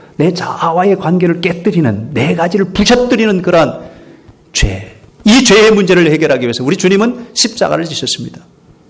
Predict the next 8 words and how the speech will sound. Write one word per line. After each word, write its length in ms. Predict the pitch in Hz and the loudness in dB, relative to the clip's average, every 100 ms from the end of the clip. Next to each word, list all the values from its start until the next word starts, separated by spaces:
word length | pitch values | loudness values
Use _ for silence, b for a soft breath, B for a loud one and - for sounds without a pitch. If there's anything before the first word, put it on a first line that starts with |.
| _ _ _ _ - - - | _ _ _ _ -20 -20 -8
성경에는 720 | - 160 156 135 127 113 113 | -2 -2 0 0 0 -2 -4
"피 180 | - 202 | -4 -4
흘림이 400 | - 190 175 175 | -2 -2 0 0
없은즉 600 | 160 - - 139 123 123 | 0 -2 -2 -2 -4 -2
죄 160 | 165 165 | -2 -2
사함이 400 | 160 143 156 147 | -4 -4 -4 0
없느니라"고 540 | 147 156 135 120 110 | 0 -2 -2 -2 -2
말씀합니다. 720 | 104 98 - 98 107 - - | -2 -4 -4 -6 -8 -12 -18